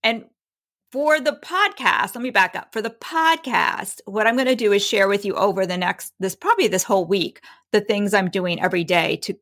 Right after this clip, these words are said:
to work through this. But here's what I already did and what I'm going to do today. These are the four things I'm focused on today. So maybe these will help you. First thing is, this morning when I woke up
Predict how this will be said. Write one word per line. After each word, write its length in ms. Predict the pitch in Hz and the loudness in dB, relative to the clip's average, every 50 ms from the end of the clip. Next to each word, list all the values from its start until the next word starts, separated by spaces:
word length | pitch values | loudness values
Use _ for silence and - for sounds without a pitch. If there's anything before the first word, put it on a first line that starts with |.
| _ _ - | _ _ -6
to 100 | - 220 | -2 0
work 280 | 190 190 185 - - - | 2 2 2 0 -2 -6
through 240 | - 185 180 170 | -6 -4 -4 -4
this. 360 | 170 - - - 180 - - - _ _ - - - - - - _ _ _ _ _ _ _ - | -4 -6 -6 -6 -8 -10 -12 -16 _ _ -20 -20 -20 -20 -20 -20 _ _ _ _ _ _ _ 0
But 280 | 180 220 233 214 - - _ _ _ _ _ _ _ _ _ _ _ _ | 2 4 4 4 2 -4 _ _ _ _ _ _ _ _ _ _ _ _
here's 380 | - 185 208 262 294 320 311 - | -4 2 2 4 4 4 2 0
what 200 | - - 277 277 | 0 0 2 4
I 340 | 247 233 226 220 220 214 214 - | 4 6 6 6 4 4 2 2
already 260 | - 190 190 202 208 208 | 2 2 2 2 0 -2
did 320 | 175 294 339 508 554 - | 0 2 4 4 4 4
and 120 | 311 254 | 4 4
what 100 | 233 226 | 4 4
I'm 120 | 220 208 208 | 2 2 2
going 280 | 175 202 196 196 202 190 | 2 0 0 0 0 -2
to 100 | - 214 | -4 -4
do 180 | 165 175 180 180 | -4 -4 -4 -2
today. 320 | - 196 180 180 - - | -2 -2 0 0 0 0
These 200 | - 202 220 233 | 0 0 -2 -2
are 60 | 277 | -2
the 100 | 254 311 | -4 -4
four 380 | - - - 233 226 233 233 233 | -4 -4 0 2 2 4 4 2
things 300 | 233 233 196 196 196 196 | 0 -2 -4 -2 -2 -2
I'm 120 | 196 185 | -4 -4
focused 380 | 196 190 175 170 - 185 185 - | -2 -4 -4 -2 -4 -6 -4 -2
on 160 | 175 165 170 | -4 -4 -4
today. 460 | 170 - 175 175 - - - - 180 - _ - | -4 -6 -6 -4 -4 -4 -6 -8 -14 -18 _ -8
So 100 | - 214 | -6 -2
maybe 260 | 208 220 220 214 233 | 0 0 0 0 0
these 260 | 214 190 202 202 202 - | 2 2 2 0 0 -2
will 120 | 185 185 | -6 -4
help 220 | 185 160 - - - | -4 -4 -6 -6 -10
you. 240 | - - - - - _ _ _ _ _ _ _ _ _ _ _ _ - | -16 -16 -16 -18 -20 _ _ _ _ _ _ _ _ _ _ _ _ 0
First 260 | 277 277 370 392 - | 2 2 2 2 0
thing 180 | - 311 262 214 | -2 0 0 2
is, 180 | 208 208 196 | 0 0 0
this 240 | - 233 226 - - | -2 -4 -4 -4 -6
morning 340 | 226 226 240 254 262 254 220 | -6 -4 -2 -2 -2 -2 -2
when 120 | 196 180 | -2 -2
I 100 | 175 170 | -2 -2
woke 320 | 170 190 220 247 269 269 - | -2 -2 0 -2 0 0 2
up 340 | 226 220 220 214 214 - | 2 4 4 2 0 -4